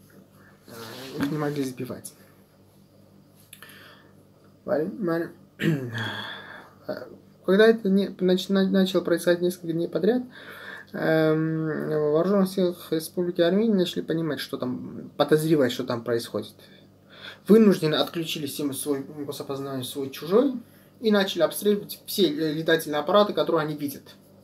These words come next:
Когда обстреливали, э, армянские штурмовики, армянские штурмовики сбивали. Четыре, сбили четыре штурмовика, П В О противовоздушная оборона Армении сбила четыре штурмовика и один,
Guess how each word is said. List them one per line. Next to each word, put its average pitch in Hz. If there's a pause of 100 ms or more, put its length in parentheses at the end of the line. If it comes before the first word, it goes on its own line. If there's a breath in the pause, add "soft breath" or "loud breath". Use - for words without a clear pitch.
(760 loud breath)
Когда 226
обстреливали, 226
э, 185
армянские 226
штурмовики, 170
армянские 196
штурмовики 190
сбивали. 143
Четыре, 160
сбили 156
четыре 143
штурмовика, 147
П -
В 156
О 147
противовоздушная 147
оборона 139
Армении 139
сбила 143
четыре -
штурмовика 190
и 196
один, 240